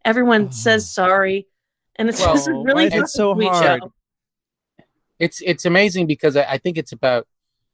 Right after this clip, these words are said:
Speaker 3: masculine friendship and feminine friendship. Like, there's some great women who are becoming friends, and, and they're very different. And they chose that, and then it shows men who are friends and are becoming friends, and,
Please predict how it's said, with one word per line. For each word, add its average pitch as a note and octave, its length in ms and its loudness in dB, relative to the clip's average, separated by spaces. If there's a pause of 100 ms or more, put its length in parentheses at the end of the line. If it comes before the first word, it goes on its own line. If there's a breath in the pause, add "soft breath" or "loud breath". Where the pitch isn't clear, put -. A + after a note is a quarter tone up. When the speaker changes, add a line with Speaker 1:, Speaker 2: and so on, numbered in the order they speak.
(140)
Speaker 3:
masculine C3 720 -4 (120)
friendship A#2 460 -6
and G#2 340 -10
feminine B2+ 320 -2
friendship. - 440 -18
Like, G2+ 200 -16
there's F#2+ 240 -20 (380)
some A2+ 180 -10
great C3 420 -4 (520)
women C3+ 380 2
who A2+ 220 0
are G#2+ 80 0
becoming A2 360 -6
friends, G#2 560 -10 (400)
and, A2+ 460 -6
and A#2 100 -6
they're A#2 100 0
very B2+ 160 0
different. A2+ 440 -8 (120)
And A2+ 120 -8
they A2+ 80 -4
chose C3 560 -2
that, A#2 340 0 (480)
and C3 120 -2
then C#3 80 2
it B2 100 -4
shows C#3 360 -2 (100)
men D#3 460 -2 (340)
who D3+ 180 -6
are F3+ 180 2
friends C3+ 520 -4
and C3 160 -2
are B2 260 -2 (340)
becoming C#3+ 460 -2
friends, A#2+ 560 -4 (380)
and, C3+ 440 -4